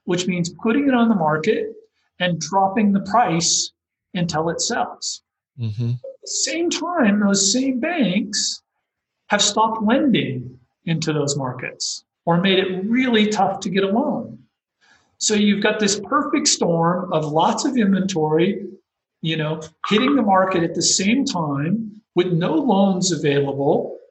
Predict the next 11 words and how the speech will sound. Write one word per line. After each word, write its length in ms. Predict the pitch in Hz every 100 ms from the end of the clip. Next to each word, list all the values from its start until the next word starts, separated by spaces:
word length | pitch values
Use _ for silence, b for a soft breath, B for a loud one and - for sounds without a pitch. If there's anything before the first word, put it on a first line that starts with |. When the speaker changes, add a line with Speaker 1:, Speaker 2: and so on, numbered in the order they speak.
| _ _ _
Speaker 1:
right? 340 | 160 180 240 - B B B _
And 120 | 170 180
they 120 | 180
kept 240 | 214 -
lowering 480 | 190 208 214 208 196
the 80 | 190
price 640 | - - 208 190 196 - -
until 280 | 165 175 180
it 80 | 175 -
finally 880 | 190 220 226 214 185 170 170 175 170 - _ _ _ _ _ _ -
attracted 1000 | 160 175 180 170 - 165 160 156 160 -